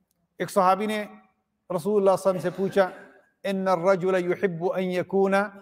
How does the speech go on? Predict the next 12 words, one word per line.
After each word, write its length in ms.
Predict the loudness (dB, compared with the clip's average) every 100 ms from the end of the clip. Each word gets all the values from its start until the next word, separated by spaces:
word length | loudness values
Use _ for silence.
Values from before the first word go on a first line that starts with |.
| -20 _ _ _ -2
ثوبه 480 | 4 6 6 2 2 2
حسنا 400 | 2 4 2 0 -4 -2
ونعله 600 | 0 2 0 0 0 2 0
حسنا"، 380 | 0 0 0 0 -6 -12 _ _ _ _ _ _ _ _ _ _ _ _
ایک 220 | -14 -14 -12
شخص 440 | -12 -10 -14 -20 -20 -20 -20 _ _ _ _ _
یہ، 340 | 2 6 6 4 -4 -20 _
اس 160 | -12 -6
کو 140 | 0
یہ 140 | 0
پسند 500 | 0 -2 0 2 4
ہے 240 | 2 0